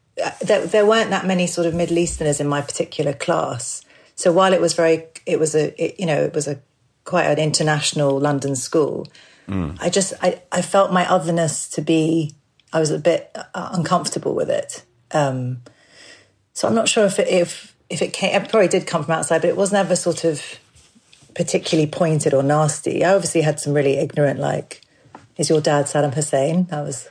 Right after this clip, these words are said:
Speaker 1: a classic.
Speaker 2: Wow.
Speaker 1: And, um, you know, all that kind of, I had a, I had a very bad unibrow,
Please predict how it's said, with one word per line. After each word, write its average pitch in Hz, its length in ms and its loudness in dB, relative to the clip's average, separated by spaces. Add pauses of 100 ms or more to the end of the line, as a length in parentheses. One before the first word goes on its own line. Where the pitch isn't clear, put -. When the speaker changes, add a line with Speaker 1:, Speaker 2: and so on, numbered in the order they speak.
(120)
Speaker 1:
a - 60 -18
classic. - 560 -4 (400)
Speaker 2:
Wow. 165 240 -2
Speaker 1:
And, 151 520 4
um, 156 600 4 (300)
you 214 100 4
know, - 240 0
all 220 160 4
that 202 280 2
kind 170 260 2
of, 156 240 2 (340)
I 196 60 -2
had 196 180 6
a, 190 240 2
I 175 40 2
had 185 140 4
a 185 60 6
very 180 240 6
bad 165 320 2
unibrow, 170 800 2